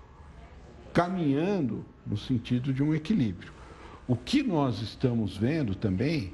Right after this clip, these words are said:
é que hoje em dia o Brasil caminha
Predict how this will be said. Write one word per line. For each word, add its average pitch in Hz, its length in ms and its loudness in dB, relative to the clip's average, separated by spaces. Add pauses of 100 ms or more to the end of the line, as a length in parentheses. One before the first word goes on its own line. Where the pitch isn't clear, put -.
(120)
é 110 100 2
que 160 380 0 (100)
hoje 139 380 2
em 107 80 0
dia 110 480 0 (500)
o 113 80 4
Brasil 135 440 2
caminha 123 720 0